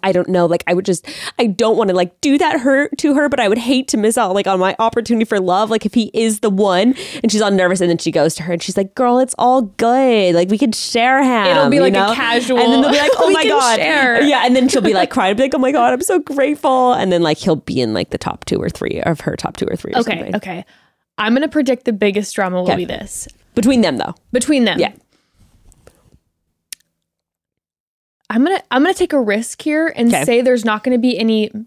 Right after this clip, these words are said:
Speaker 2: male crossover drama.
Speaker 1: Okay. Okay.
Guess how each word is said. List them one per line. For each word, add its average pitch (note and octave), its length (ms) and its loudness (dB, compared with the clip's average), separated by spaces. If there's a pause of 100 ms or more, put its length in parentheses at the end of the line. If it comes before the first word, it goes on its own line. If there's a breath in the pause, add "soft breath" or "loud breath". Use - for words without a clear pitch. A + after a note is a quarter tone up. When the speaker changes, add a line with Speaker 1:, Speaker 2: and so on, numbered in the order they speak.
Speaker 2:
male A3 500 2
crossover G3 760 -2
drama. D#3+ 540 -12 (140)
Speaker 1:
Okay. A#3 340 0 (840)
Okay. G3+ 520 0